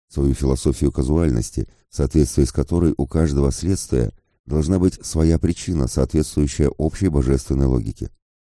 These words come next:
В конце девятнадцатого, самом начале двадцатого веков, когда философия позитивизма зашла в тупик,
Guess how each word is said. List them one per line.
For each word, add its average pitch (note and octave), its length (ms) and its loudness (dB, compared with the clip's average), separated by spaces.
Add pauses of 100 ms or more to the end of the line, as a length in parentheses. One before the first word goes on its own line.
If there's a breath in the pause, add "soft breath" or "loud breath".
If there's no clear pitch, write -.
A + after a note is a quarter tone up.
(600)
В - 80 -10
конце C#2 200 0
девятнадцатого, C2+ 760 0
самом C2+ 280 0
начале C2+ 320 0
двадцатого B1+ 540 0
веков, B1+ 400 -2 (280)
когда C2 240 -2
философия C2+ 560 0
позитивизма C2+ 720 0
зашла C2+ 300 -2
в - 60 -6
тупик, E2 360 -2